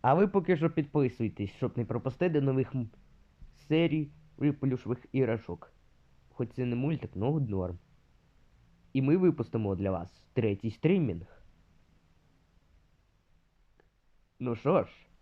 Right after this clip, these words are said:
давайте далі. Ех, скучно так буде. Стись. Так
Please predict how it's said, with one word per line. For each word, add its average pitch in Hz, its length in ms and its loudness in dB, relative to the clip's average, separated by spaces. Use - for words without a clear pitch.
давайте 98 540 -8
далі. 131 340 -2
Ех, 165 300 8
скучно 147 360 -8
так 107 200 -8
буде. 107 260 -6
Стись. - 400 -18
Так 160 160 2